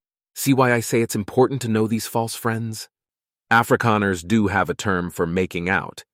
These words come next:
which also denotes the same as making out, but it's only really used among very close friends and partners.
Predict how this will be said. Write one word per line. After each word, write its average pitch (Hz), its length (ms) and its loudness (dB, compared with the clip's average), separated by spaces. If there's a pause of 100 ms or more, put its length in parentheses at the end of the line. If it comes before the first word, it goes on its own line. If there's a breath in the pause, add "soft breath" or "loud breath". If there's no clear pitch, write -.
(220)
which 120 180 2
also 123 400 4
denotes 101 460 0
the 104 120 -4
same 107 360 0
as 92 180 -4
making 101 340 0
out, - 360 -2 (480)
but 117 100 6
it's 120 160 2
only 160 240 2
really 113 380 2
used 95 400 0
among 95 340 0
very 101 280 4
close - 340 0
friends 85 440 -2
and 87 140 -6
partners. 76 640 -4